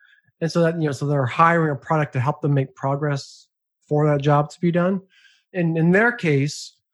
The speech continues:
what we, uh, did in the past. So this is about understanding people's current job to be done. Like,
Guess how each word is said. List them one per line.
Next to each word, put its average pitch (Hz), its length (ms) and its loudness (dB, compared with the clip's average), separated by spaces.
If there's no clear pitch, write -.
what 160 280 0
we, 147 540 0
uh, 139 180 -6
did 156 260 -2
in 151 80 0
the 139 80 0
past. 123 480 -2
So 160 120 0
this 180 200 0
is 196 40 -2
about 180 280 2
understanding 170 520 2
people's 165 440 -4
current 139 480 -4
job 123 260 -6
to 123 80 -10
be 123 80 -4
done. 123 220 -8
Like, 120 140 -8